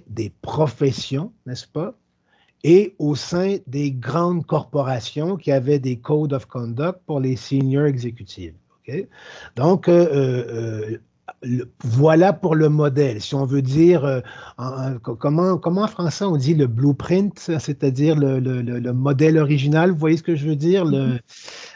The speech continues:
Speaker 1: hein, le, le, le dessin, euh, le, le design originel, ce sont les codes d'éthique des professions. Et leur transposition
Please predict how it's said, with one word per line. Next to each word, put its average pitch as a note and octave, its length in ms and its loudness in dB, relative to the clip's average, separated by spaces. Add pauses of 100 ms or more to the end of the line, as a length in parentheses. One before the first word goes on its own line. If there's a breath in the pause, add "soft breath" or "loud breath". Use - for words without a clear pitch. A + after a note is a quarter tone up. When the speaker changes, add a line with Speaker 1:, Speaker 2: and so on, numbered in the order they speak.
Speaker 1:
hein, C#3 220 2
le, C3 260 2
le, A#2+ 200 -2
le B2+ 280 2
dessin, F3+ 600 2 (120)
euh, C#3 100 -2
le, C#3 200 2
le C3+ 160 0
design D#3+ 600 2
originel, D3+ 720 2 (260 loud breath)
ce - 180 -2
sont E3+ 240 0
les D#3+ 180 4
codes E3+ 320 -2
d'éthique C#3 420 -6
des B2+ 140 -2
professions. A2+ 760 -6 (440 loud breath)
Et D3 160 4
leur D#3+ 280 4
transposition F3+ 1300 -2